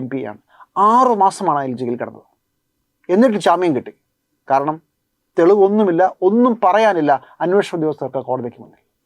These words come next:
തെരഞ്ഞെടുപ്പാണ് എന്ന ന്യായമില്ലായിരുന്നെങ്കിൽ ഇത്രയും പെട്ടെന്ന് കെജ്രിവാളിൻ്റെ ഹർജി പോലും പരിഗണിക്കപ്പെടില്ലായിരുന്നു, തള്ളിപ്പോയേനെ. അതാണ് സ്ഥിതി.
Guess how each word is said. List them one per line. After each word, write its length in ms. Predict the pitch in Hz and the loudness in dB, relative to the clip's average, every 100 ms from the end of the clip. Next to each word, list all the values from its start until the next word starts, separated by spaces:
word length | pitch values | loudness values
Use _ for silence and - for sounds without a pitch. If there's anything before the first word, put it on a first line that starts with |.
| _ _ _ _ _ _ - | _ _ _ _ _ _ 0
തെരഞ്ഞെടുപ്പാണ് 560 | 226 233 277 247 240 226 214 | 2 4 2 2 2 4 2
എന്ന 120 | 214 190 | 2 2
ന്യായമില്ലായിരുന്നെങ്കിൽ 800 | 190 208 185 180 180 165 120 - _ _ _ - 214 | 2 2 2 4 4 2 -4 -10 _ _ _ -8 -2
ഇത്രയും 300 | 233 247 226 | 2 2 2
പെട്ടെന്ന് 280 | 190 180 180 | -2 -2 -2
കെജ്രിവാളിൻ്റെ 520 | 170 156 202 190 180 160 | -2 0 2 2 2 -2
ഹർജി 300 | 170 196 196 190 | 0 0 0 2
പോലും 240 | 156 127 107 _ _ - | 0 0 -8 _ _ -4
പരിഗണിക്കപ്പെടില്ലായിരുന്നു, 880 | 170 180 180 160 135 131 120 - - _ _ - | 0 2 2 0 -2 -4 -6 -10 -16 _ _ -2
തള്ളിപ്പോയേനെ. 580 | 165 196 180 139 - _ _ _ _ _ _ _ _ _ _ _ _ _ 151 | 2 2 2 -2 -6 _ _ _ _ _ _ _ _ _ _ _ _ _ -4
അതാണ് 260 | 151 131 | -2 -2
സ്ഥിതി. 260 | 117 107 | -6 -18